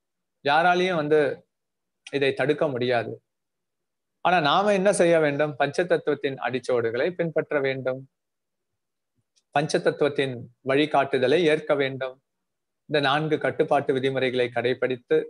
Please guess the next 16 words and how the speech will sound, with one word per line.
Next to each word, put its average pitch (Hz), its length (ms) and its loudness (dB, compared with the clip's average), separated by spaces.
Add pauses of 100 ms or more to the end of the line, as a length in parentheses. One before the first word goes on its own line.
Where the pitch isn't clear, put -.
தினந்தோறும் 139 760 -4
பதினாறு 131 420 0
மாலை 131 240 0
ஹரே 127 300 0
கிருஷ்ணா 135 320 -4
மகாமந்திரத்தை 120 800 -4
உச்சரித்து, 127 640 -4
பிரசாதத்தை 123 600 -4
சாப்பிட்டு, 120 560 -6
பக்தர்களுடைய 123 640 -6
சங்கத்துல 123 640 -8 (500)
இருந்தோம் 131 420 -2
என்றால் 135 500 0 (400)
நாம 135 280 -6
நிச்சயமான 160 960 -2 (640)
ஒரு 127 540 -6